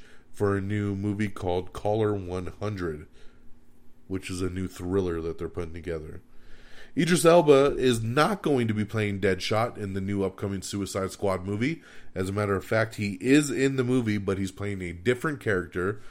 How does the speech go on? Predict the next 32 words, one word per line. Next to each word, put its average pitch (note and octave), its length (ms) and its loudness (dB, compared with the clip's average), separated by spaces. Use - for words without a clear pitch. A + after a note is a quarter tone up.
Uh, F2 240 -2
supposedly, C#3+ 640 2
the A2+ 120 0
studio G#2+ 420 0
says G2+ 340 -2
they, F#2+ 120 0
they F#2 180 -2
don't A2 280 0
want B2+ 240 -2
him A2 140 -4
to A2 100 -4
replace, F#2+ 540 -2
uh, F#2 340 2
Will G#2+ 220 4
Smith G#2 420 -2
because G2 300 -2
they F#2 80 0
want G2 240 -2
to G2+ 40 -4
leave G2+ 180 -2
the F#2+ 60 -2
door A#2 380 4
open F#2 300 0
for - 160 -12
Will F#2 180 -4
Smith F#2 240 -8
to G2 100 -8
return F#2 460 -6
at F2 100 -8
a F2 60 -6
later F2 260 -6
time. F2+ 500 -4